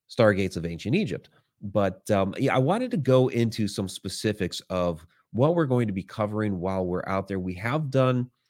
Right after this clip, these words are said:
uh, a couple classes here within the Connected Universe, talking about stargates really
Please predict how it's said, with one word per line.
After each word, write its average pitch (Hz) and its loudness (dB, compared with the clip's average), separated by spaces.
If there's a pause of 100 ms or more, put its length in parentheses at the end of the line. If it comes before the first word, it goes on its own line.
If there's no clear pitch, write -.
(280)
uh, 98 0
a - -6
couple 120 -2
classes 107 -4 (220)
here 104 -2 (100)
within 107 0
the 170 0
Connected 117 -2
Universe, 92 0 (580)
talking 180 0
about 113 2
stargates 101 0
really 196 0